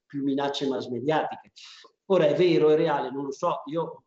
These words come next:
citavo prima la mia esperienza, non perché voglia parlare di me, ma giusto per capirci, io facevo un chilometro a piedi tutti i giorni tornando da scuola dalla seconda elementare ed erano gli anni di piombo, insomma,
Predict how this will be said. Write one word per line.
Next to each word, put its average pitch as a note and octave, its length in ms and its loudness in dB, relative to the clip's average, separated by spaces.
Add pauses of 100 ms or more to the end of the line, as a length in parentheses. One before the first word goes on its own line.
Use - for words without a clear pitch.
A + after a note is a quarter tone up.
(220)
citavo C#3+ 380 -6
prima D3+ 240 -4
la D3 80 -2
mia C#3+ 100 0
esperienza, C#3+ 420 -4
non D3 140 -2
perché C#3+ 200 -6
voglia C#3+ 220 -2
parlare D3 260 -4
di F3 60 -2
me, C#3 140 0
ma C3+ 100 -6
giusto C#3+ 280 -10
per C#3+ 140 -2
capirci, D3+ 580 -4
io D3 300 0 (260)
facevo D#3+ 380 2
un D3+ 120 6
chilometro D3+ 600 2
a C#3 40 -4
piedi C3 540 -2
tutti - 240 -14
i C#3+ 40 -10
giorni D3 280 -2
tornando D3 360 -4
da D3 100 0
scuola D3+ 280 0
dalla C3 160 0
seconda C#3+ 400 -4
elementare C#3+ 440 -2
ed C3+ 80 -4
erano C3+ 240 0
gli C3 100 -8
anni C3 220 -4
di A#2+ 120 -12
piombo, B2+ 540 -2
insomma, B2+ 340 -8